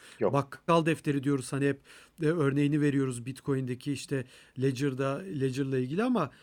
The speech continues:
Speaker 2: hani, e, bakkal defterinde ne yazdığını, e, kimse bilmiyor. Acaba bu bir uzun vadede veya kısa vadede bir dezavantaj olabilir mi artık bunun bile takip edilebiliyor olması? Yani bu kadar özgürlüğe gidiyoruz dünyaca,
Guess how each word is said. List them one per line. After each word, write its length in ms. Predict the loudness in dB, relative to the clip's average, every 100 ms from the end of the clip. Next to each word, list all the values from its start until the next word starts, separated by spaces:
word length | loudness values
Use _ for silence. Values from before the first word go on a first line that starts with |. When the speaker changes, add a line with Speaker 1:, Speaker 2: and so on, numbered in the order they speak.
| -18
Speaker 2:
hani, 480 | -6 0 0 0 0
e, 200 | 0 0
bakkal 420 | -2 -4 -4 -2
defterinde 460 | -2 -4 -4 -2 0
ne 60 | 0
yazdığını, 560 | 0 -2 -4 -2 -4 -6 _ -8
e, 240 | -2 -2 -2
kimse 380 | -6 -2 0
bilmiyor. 380 | 2 2 2 0 -4 -14 -20 _
Acaba 520 | -8 -2 2 2 2 0
bu 160 | 0
bir 180 | 0 0 -4 -20 _ -4
uzun 360 | -2 2 2 4
vadede 460 | 2 0 0 2
veya 280 | 4 2 0
kısa 300 | -4 -2 0
vadede 460 | 0 -2 -2 -4 -4 -14 -6 -2
bir 200 | 0 2
dezavantaj 640 | 2 2 0 0 -2 -2
olabilir 340 | -2 0 2
mi 120 | 2
artık 380 | 2 0 -4 -4
bunun 360 | -2 0 0 2
bile 180 | 0 0
takip 360 | -4 -4 -4
edilebiliyor 540 | -4 -2 -2 2 2 2
olması? 340 | 0 -4 -4
Yani 180 | -2 -4
bu 60 |
kadar 240 | -4 -2 0
özgürlüğe 520 | 0 0 -2 2 0
gidiyoruz 520 | 0 -2 -2 -2 -2
dünyaca, 640 | 2 4 4 2 2 0